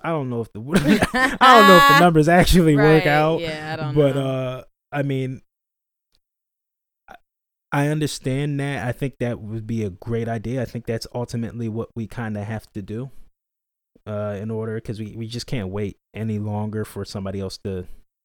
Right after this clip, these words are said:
Speaker 1: come to their senses and have a come to Jesus moment and say, "Hey, this is wrong. Let me help."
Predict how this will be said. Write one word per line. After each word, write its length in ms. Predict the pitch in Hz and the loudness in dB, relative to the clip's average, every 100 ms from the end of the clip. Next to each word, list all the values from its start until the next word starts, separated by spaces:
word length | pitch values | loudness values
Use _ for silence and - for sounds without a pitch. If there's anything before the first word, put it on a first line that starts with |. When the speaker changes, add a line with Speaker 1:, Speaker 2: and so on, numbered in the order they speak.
| _ _ _ - | _ _ _ -4
Speaker 1:
come 160 | 139 123 | -4 -2
to 120 | 127 | -4
their 140 | 110 | -4
senses 440 | - 120 113 123 110 | -6 -8 -6 -8 -8
and 100 | 110 | -6
have 140 | 104 | -8
a 60 | 101 | -8
come 240 | 123 117 | -8 -6
to 60 | 107 | -6
Jesus 400 | 113 117 117 - | -6 -6 -6 -6
moment 340 | 117 113 113 | -6 -4 -6
and 100 | 113 | -8
say, 160 | 127 139 | -8 -6
"Hey, 260 | 233 240 | -4 -2
this 200 | 156 - | -4 -4
is 100 | 185 | -4
wrong. 260 | 226 247 143 | -4 -4 -4
Let 100 | 180 | -4
me 100 | 208 | -4
help." 260 | 196 113 | -2 -4